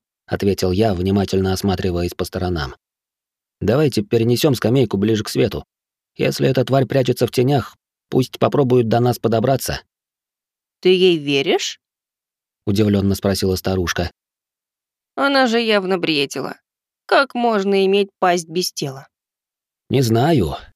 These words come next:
Speaker 1: но то, что творится вокруг, вообще мало похоже на нормальный мир», ответил я, таща скамью прямо под лампу.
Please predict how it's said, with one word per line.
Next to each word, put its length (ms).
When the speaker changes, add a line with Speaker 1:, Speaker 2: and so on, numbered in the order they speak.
Speaker 1:
но 140
то, 180
что 180
творится 460
вокруг, 400
вообще 500
мало 280
похоже 480
на 100
нормальный 480
мир», 320
ответил 460
я, 180
таща 420
скамью 400
прямо 280
под 220
лампу. 420